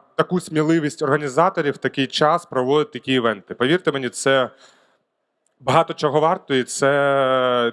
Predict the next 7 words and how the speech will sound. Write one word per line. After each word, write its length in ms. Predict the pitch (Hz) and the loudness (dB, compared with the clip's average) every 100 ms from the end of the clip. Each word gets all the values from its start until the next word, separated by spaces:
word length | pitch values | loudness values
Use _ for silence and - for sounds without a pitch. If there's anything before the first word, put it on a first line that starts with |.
| - | -6
дуже 200 | 110 131 | -4 -2
великі 300 | 123 123 123 | -2 -2 -4
ризики. 400 | 107 82 - 85 _ _ _ _ - - | -4 -8 -18 -20 _ _ _ _ -20 -14
На 220 | 120 185 214 | -2 0 0
рахунок, 760 | 180 - 202 196 185 - - - | -2 -2 -2 0 -2 -4 -14 -4
е, 40 | 147 | -2
м-, 760 | 147 147 147 143 143 139 139 | 0 0 0 0 0 -2 -6